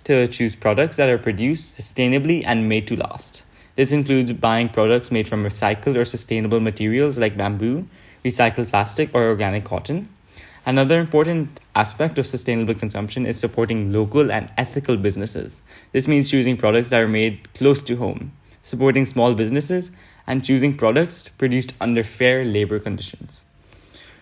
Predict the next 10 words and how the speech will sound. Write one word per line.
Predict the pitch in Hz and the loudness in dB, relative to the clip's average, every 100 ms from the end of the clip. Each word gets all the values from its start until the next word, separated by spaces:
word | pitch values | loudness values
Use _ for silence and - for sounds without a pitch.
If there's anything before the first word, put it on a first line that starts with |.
| _ - | _ 0
We | |
can | 175 247 | 4 6
also | 262 220 151 | 6 6 4
reduce | 131 117 147 170 | 4 4 2 0
waste | - 120 180 - - | 0 2 0 -4 -2
by | 131 | -2
practicing | 131 127 - - 151 131 | 2 0 0 -4 -2 0
the | |
three | 110 - 135 131 | -4 -8 0 2
R's: | 95 - - - | 2 -2 -10 -14